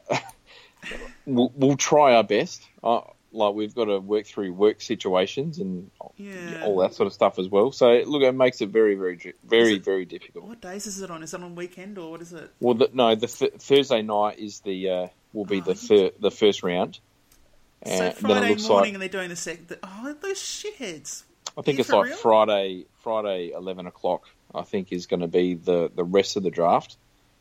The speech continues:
Speaker 2: Oh.
Speaker 1: W-, and then a, a couple hours break, and then the rookie draft
Speaker 2: They
Speaker 1: after
Speaker 2: must
Speaker 1: that.
Speaker 2: be well shitty with us doing this live podcast. That's probably why they're doing it. They're saying, "Oh, let's screw up Port Adelaide
Speaker 1: How,
Speaker 2: fans."
Speaker 1: how inconsiderate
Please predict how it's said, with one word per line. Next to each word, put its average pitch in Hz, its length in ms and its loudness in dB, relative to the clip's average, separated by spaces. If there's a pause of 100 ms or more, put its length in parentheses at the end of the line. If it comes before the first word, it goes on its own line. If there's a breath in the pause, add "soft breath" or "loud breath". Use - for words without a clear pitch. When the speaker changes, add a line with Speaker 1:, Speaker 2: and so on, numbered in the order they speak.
(120)
Speaker 2:
Oh. - 500 -18
Speaker 1:
W-, 101 240 -2
and 98 180 2
then 101 140 4
a, 90 200 -2
a - 40 -8
couple 104 380 4
hours 92 260 6
break, 98 380 2
and 92 120 -6
then 87 100 -8
the 87 80 -8
rookie 90 280 -8
draft 80 320 -4
Speaker 2:
They - 80 -2
Speaker 1:
after 240 180 -2
Speaker 2:
must 208 220 -10
Speaker 1:
that. 202 80 -14
Speaker 2:
be 190 60 -12
well 214 220 -6
shitty 190 340 -10
with 175 100 -8
us 170 160 -8
doing 170 220 -8
this 165 160 -14
live 170 240 -8
podcast. 175 560 -12
That's 180 180 -8
probably 190 240 -8
why 160 120 -6
they're 151 60 -8
doing 160 280 -10
it. 156 100 -10
They're 170 100 -10
saying, 180 280 -4
"Oh, 196 180 -2
let's 208 160 -6
screw 214 200 -2
up 202 220 0
Port 190 200 -4
Adelaide 185 340 -2
Speaker 1:
How, 196 300 6
Speaker 2:
fans." 160 180 -2
Speaker 1:
how 202 220 4
inconsiderate 170 680 -6